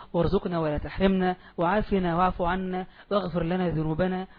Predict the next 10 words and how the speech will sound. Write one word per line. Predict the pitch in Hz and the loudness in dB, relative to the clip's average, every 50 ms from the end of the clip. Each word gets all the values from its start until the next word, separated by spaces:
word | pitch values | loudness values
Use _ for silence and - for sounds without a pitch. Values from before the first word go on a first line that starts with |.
| - - | -16 -10
وإسرافنا | 175 185 180 - 180 170 165 - - 202 196 190 180 | -8 -8 -4 -4 -2 -2 -2 0 0 0 0 0 -2
في | 165 - 196 202 190 | -4 -4 -6 -8 -6
أمرنا، | 165 165 175 196 202 202 214 208 208 - - - - - - | -6 -4 -2 0 0 0 0 -2 -4 -8 -20 -20 -20 -14 -10
وثبت | - - - 214 185 170 170 - | -4 -2 -2 -2 -2 -4 -6 -6
اللهم | 180 160 160 160 160 196 190 185 | -6 -4 -4 -2 -2 0 -2 0
أقدامنا، | 165 165 - 175 160 175 170 170 185 196 196 196 196 196 - - - - - | -2 -2 -2 0 2 4 4 4 4 2 2 0 -2 -4 -6 -16 -14 -8 -4
وانصرنا | 180 180 180 175 - 202 202 196 185 180 | -2 -2 -2 -2 -2 -2 -2 0 -2 -2
على | 175 170 170 | -2 -2 -4
القوم | 160 - - 185 180 175 | -4 -4 -2 -2 -2 2
الكافرين. | 170 160 - - 170 165 - 175 170 185 202 208 208 | 2 0 2 2 -2 -4 -4 -4 -2 2 2 2 2